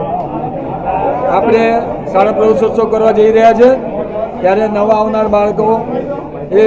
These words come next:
ખૂબ સારી પ્રગતિ કરે, એના માટે કરીને એને સારું ઇન્ફ્રાસ્ટ્રક્ચર મળે, સારી પ્રગતિ કરી શકે, સારું એજ્યુકેશન લઈ શકે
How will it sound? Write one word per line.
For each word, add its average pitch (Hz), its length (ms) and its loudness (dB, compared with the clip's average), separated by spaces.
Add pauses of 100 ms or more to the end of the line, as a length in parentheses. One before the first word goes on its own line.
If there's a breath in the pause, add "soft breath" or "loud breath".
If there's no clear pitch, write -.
(1080)
ખૂબ 269 180 -2
સારી 220 420 2
પ્રગતિ 220 420 0
કરે, 214 340 2 (360)
એના 208 200 -4
માટે 208 280 -2
કરીને 214 340 -2
એને 214 180 -6
સારું 196 260 0
ઇન્ફ્રાસ્ટ્રક્ચર 208 520 -2
મળે, 214 340 -2
સારી 185 280 -4
પ્રગતિ 196 380 -2
કરી 208 220 -2
શકે, 214 340 -2
સારું 190 520 0
એજ્યુકેશન 226 520 0
લઈ 190 100 0
શકે 156 240 -6